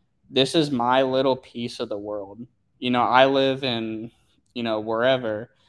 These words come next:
and this is mine. This is valuable, and you can't have it." There are a lot of U T X Os like this, but this one is mine.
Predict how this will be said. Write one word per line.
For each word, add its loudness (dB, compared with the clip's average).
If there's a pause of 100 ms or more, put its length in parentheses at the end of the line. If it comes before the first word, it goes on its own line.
(380)
and -2
this -2
is -6
mine. -8 (380)
This -2
is -6
valuable, -4
and -4
you -2
can't -8
have -14
it." -20 (360)
There 2
are 4
a 2
lot 2
of -2
U -4
T -6
X -2
Os -2
like -4
this, -4
but -8
this -6
one -8
is -12
mine. -20